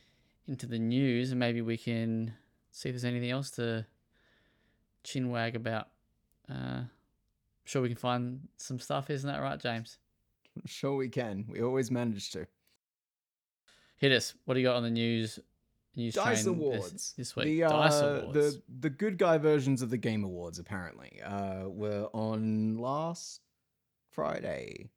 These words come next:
Speaker 2: Yes, last Friday. Um, it was, uh, you know, it was, it was good. It was a, it was the show that a lot of people say that they want from this, right? Like, us included, where, like, game developers were given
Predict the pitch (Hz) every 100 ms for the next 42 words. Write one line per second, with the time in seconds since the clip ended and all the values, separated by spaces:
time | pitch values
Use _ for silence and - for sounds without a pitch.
0 | - 220 - - - 190 - 95 80 -
1 | - - 165 160 196 196 196 190 180 -
2 | _ _ _ _ 185 190 170 139 156 156
3 | 151 151 160 196 165 202 - 214 185 202
4 | 214 208 277 151 165 156 175 170 165 156
5 | - _ - _ 214 196 240 190 202 -
6 | 147 143 123 117 - 131 117 117 117 120
7 | 110 113 107 92 101 98 90 - 92 87
8 | 101 98 113 110 127 135 107 113 98 90
9 | 95 107 104 104 107 113 135 123 117 117
10 | 104 113 110 101 101 104 101 98 98